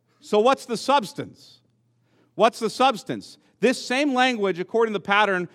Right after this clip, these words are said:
in Acts seven and in Exodus twenty-five, is picked up in Hebrews eight.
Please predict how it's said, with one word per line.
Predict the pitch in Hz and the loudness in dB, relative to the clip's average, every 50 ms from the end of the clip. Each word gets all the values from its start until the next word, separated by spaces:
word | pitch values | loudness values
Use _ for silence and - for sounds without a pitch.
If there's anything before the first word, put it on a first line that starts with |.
| _ _ - | _ _ -10
in | 165 180 | -6 -4
Acts | 160 196 196 208 - - | -2 -2 -2 -2 -4 -6
seven | - - 240 226 196 196 185 180 175 165 - _ _ _ _ - | -4 0 0 2 2 0 -2 -4 -4 -8 -10 _ _ _ _ -4
and | 190 196 208 220 208 | -2 0 0 0 0
in | 196 180 190 - | -2 -2 -2 -4
Exodus | 185 196 - - - 190 170 - | -6 -6 -6 -4 -4 -4 -4 -6
twenty-five, | - - 202 196 185 - - 202 202 196 185 | -8 -6 -4 -4 -4 -2 0 0 2 2 0
is | 165 - - | -2 -6 -10
picked | - - 190 - - | -8 -8 -8 -4 -4
up | 208 180 - - | -4 -4 -4 -4
in | 156 | -6
Hebrews | 143 151 180 175 156 160 147 117 123 _ - | -6 -6 -8 -8 -6 -6 -8 -8 -8 _ -4
eight. | 180 170 120 - _ - - | -4 -4 -4 -6 _ -20 -20